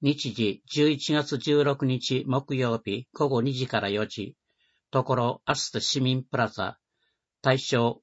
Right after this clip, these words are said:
おおむね四十歳まで。講師、キャリアアドバイザーの金谷真由美さん。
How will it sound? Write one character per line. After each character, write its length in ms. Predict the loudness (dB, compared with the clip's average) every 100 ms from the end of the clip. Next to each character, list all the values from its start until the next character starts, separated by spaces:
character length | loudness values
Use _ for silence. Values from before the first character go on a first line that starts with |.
| 2
お 140 | 4
お 40 | 6
む 140 | 4
ね 260 | 2 0 0
四 180 | 0 2
十 120 | 0
歳 280 | -2 0 0
ま 220 | 0 -2
で。 240 | -4 -6 -10 _ _ _ _ _ _ -4
講 180 | 0 2
師、 380 | 0 -4 -4 _ -10
キ 120 | -2
ャ 60 | 0
リ 180 | 2 4
ア 160 | 4 0
ア 80 | 0
ド 120 | 2
バ 160 | 2
イ 60 | 2
ザ 200 | 0 0
ー 60 | 0
の 260 | -4 -6 _ _ _ _ -2
金 320 | 4 4 4
谷 220 | 2 0 -2
真 200 | 0 2
由 120 | 4
美 160 | 2 0
さ 200 | 0 0
ん。 200 | -2